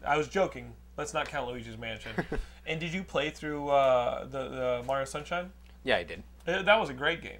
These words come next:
Speaker 2: Yeah, I
Speaker 1: I
Speaker 2: liked
Speaker 1: think
Speaker 2: it
Speaker 1: a
Speaker 2: a
Speaker 1: lot
Speaker 2: lot.
Speaker 1: of people overlooked that game, too.
Speaker 2: Yeah, it's mixed. Like, I don't know, people just didn't like the water pack or what
Speaker 1: Mm-hmm.
Speaker 2: it was, but I liked it a lot, so.
Speaker 1: Oh, there, there, there's a roller coaster level on there with the Bowser roller coaster. That's
Speaker 2: Right.
Speaker 1: amazing.
Speaker 2: Yeah.
Speaker 1: Um, but this game, Super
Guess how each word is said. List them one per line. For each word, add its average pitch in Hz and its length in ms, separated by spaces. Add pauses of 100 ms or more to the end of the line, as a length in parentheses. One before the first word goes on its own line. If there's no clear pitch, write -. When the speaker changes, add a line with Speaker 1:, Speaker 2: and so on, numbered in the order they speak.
Speaker 2:
Yeah, 101 160
I 101 60
Speaker 1:
I - 20
Speaker 2:
liked - 100
Speaker 1:
think 190 120
Speaker 2:
it - 20
Speaker 1:
a - 20
Speaker 2:
a - 20
Speaker 1:
lot 160 100
Speaker 2:
lot. 175 80
Speaker 1:
of 170 60
people 143 260
overlooked 139 480
that 139 220
game, 120 220
too. 151 300
Speaker 2:
Yeah, 92 220 (260)
it's 143 180
mixed. 139 400
Like, 113 260
I 120 60
don't 117 100
know, 113 60
people 113 300
just 107 160
didn't 104 140
like 98 120
the 95 80
water 95 240
pack 98 340
or 92 60
what 90 120
Speaker 1:
Mm-hmm. 160 100
Speaker 2:
it - 20
was, 90 200
but 85 160
I 95 80
liked 95 240
it 82 60
a - 40
lot, 92 260 (100)
so. - 60 (480)
Speaker 1:
Oh, 185 180
there, 139 180
there, 151 340
there's 180 180
a 156 60
roller 165 240
coaster 127 360
level 117 480 (120)
on 127 120
there 123 140
with 120 120
the 123 60
Bowser 135 360
roller 143 240
coaster. 190 340
That's 147 100
Speaker 2:
Right. 90 280
Speaker 1:
amazing. 151 480 (240)
Speaker 2:
Yeah. 101 240 (420)
Speaker 1:
Um, 151 640 (300)
but 160 180
this 262 200
game, 151 280
Super 160 480